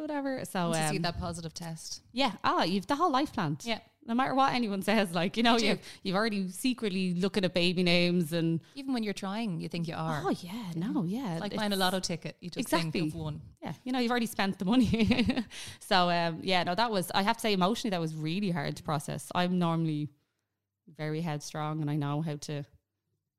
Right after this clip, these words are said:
Speaker 1: you know, separate emotions and deal with them one at a time, but I, I couldn't. Like, it was just, and you didn't know whether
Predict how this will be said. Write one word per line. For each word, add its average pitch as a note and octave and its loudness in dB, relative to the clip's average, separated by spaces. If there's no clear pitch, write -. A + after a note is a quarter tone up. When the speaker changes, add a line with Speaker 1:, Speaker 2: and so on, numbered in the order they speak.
Speaker 1:
you - -10
know, D3+ -4
separate - -8
emotions D3 -4
and D3 -4
deal D3+ -2
with D3 -4
them D3 -4
one D3 -2
at D3+ -4
a D#3+ -4
time, D3+ -4
but C3+ -6
I, D3+ -6
I C#3+ -8
couldn't. F3 -8
Like, D3 -10
it - -8
was D3+ -8
just, - -10
and D3+ -6
you D#3 -8
didn't D#3+ -4
know D#3 -4
whether D3+ -8